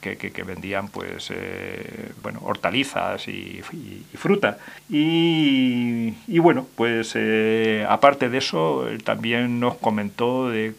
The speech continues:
cómo en aquel entonces tenía que atender a otra serie de oficios, como podría ser el de de hacer cisco.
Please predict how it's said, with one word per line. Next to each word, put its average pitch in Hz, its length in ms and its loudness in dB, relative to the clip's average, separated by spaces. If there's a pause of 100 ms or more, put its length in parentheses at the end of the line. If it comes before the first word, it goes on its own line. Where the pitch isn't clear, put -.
cómo 117 440 -2
en 110 60 0
aquel 117 240 -2
entonces 135 560 0
tenía 113 400 -2
que 110 400 -4
atender 107 480 2
a 117 140 10
otra 107 180 -2
serie 110 220 -2
de 110 60 0
oficios, 131 400 -2
como 104 280 -2
podría 104 380 -4
ser 107 340 -2
el 101 140 -4
de 92 220 -6 (500)
de 98 140 -4
hacer 110 260 0
cisco. - 460 -6